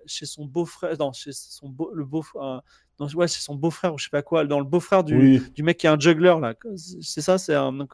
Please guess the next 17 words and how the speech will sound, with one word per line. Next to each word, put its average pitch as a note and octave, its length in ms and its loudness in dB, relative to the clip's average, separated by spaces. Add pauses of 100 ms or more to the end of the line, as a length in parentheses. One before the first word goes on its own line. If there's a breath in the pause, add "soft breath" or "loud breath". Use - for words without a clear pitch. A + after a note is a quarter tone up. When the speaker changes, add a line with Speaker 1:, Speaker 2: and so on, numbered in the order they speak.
(360 loud breath)
Speaker 1:
comment F#3 120 0
s'appelle F#3+ 180 4
les D#3+ 80 4
clowns, F#3+ 340 0
là, C3 160 0
le, B2+ 360 -4
le C3+ 120 -8
mouvement, D3+ 540 -4
euh, C3 320 -4 (640 loud breath)
le D3 100 -4
mouvement, D#3+ 520 -4
euh, C3 680 -4
de, C3 800 -6
musical D3+ 600 0
avec B2+ 160 -2
des C3 120 -6
clowns. D#3 360 -6